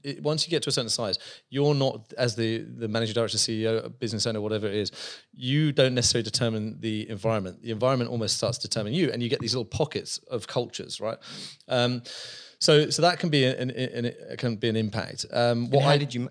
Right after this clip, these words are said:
Speaker 2: yeah, sorry.
Speaker 1: What I did, what I did rightly or wrongly to, to try and combat that was I set up multiple businesses. So rather than have one sort of larger company, I had multiple companies that had their own brand, also own specialization, and where I could give the, the, uh, person running that business an equity stake or a profit share within those,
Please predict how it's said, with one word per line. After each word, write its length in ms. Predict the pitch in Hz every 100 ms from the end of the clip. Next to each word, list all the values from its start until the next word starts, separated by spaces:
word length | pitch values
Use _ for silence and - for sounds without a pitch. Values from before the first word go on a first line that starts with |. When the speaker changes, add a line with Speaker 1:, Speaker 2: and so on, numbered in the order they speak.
| -
Speaker 2:
yeah, 120 | 123
sorry. 240 | - -
Speaker 1:
What 220 | 143 151
I 80 | 147
did, 400 | 143 131 117 -
what 160 | 135 156
I 60 |
did 280 | 147 143 110
rightly 240 | 120 127 113
or 80 |
wrongly 420 | 113 131 120 104 107
to, 120 | -
to 140 | 107 -
try 160 | 120
and 80 | 104
combat 240 | 180 180
that 140 | 101 98
was 100 | 107
I 60 |
set 280 | 107 - -
up 120 | 113
multiple 320 | 113 107 - 101
businesses. 360 | 104 92 87
So 140 | 123 117
rather 240 | 135 151
than 100 | 123
have 120 | 120
one 420 | 107 117 120 117 -
sort 160 | - 107
of 20 |
larger 300 | 120 117 110
company, 320 | 107 90 95
I 80 | 98
had 180 | 104 104
multiple 400 | 110 107 - 95
companies 380 | 107 95 98 -
that 100 | 95
had 120 | 107
their 120 | 104
own 120 | 104
brand, 260 | 101 107 101
also 300 | 110 107 -
own 160 | 117
specialization, 640 | 101 104 101 98 98 - 98 - -
and 160 | 123 123
where 160 | 123 120
I 80 |
could 160 | 117 107
give 240 | 135 113
the, 180 | 110 110 110 - - 120 107
the, 340 | 123 113 117
uh, 360 | 110 107 104 104
person 320 | - 117 107
running 180 | 110 107
that 140 | 95
business 260 | 104 98 -
an 140 | 101
equity 380 | - 110 104 -
stake 280 | 95 101 95
or 20 | 98
a 60 |
profit 260 | - 98 -
share 160 | 95
within 220 | 90 92 90
those, 260 | 92 87